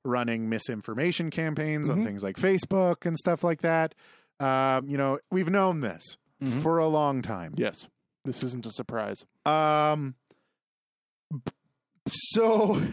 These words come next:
Speaker 1: <laughs> it's come out now. Uh, Facebook, Google, and Twitter are all receiving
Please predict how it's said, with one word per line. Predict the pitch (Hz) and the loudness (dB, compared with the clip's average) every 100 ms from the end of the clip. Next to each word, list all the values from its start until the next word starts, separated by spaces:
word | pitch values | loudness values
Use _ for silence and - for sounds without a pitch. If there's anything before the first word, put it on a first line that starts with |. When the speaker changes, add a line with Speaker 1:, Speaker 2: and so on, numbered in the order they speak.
| - | -8
Speaker 1:
<laughs> | _ - | _ -2
it's | 165 - | -2 -2
come | - 185 220 | -4 0 4
out | 202 202 185 | 4 2 2
now. | 151 147 147 170 - - | 0 2 2 0 -4 -2
Uh, | 139 139 139 - _ - 175 | 2 2 0 -4 _ -6 0
Facebook, | 196 - - 202 - - 147 | 0 0 0 0 -2 -14 -6
Google, | 135 156 175 180 196 - | -2 0 0 0 0 -2
and | 147 180 208 - | -2 -2 -2 -6
Twitter | - 120 117 147 - _ _ _ _ _ _ | -4 -2 -2 -4 -8 _ _ _ _ _ _
are | 143 151 | 0 2
all | 156 185 202 196 | 2 2 2 2
receiving | 180 170 - 185 180 175 170 | 0 0 -2 -2 0 0 0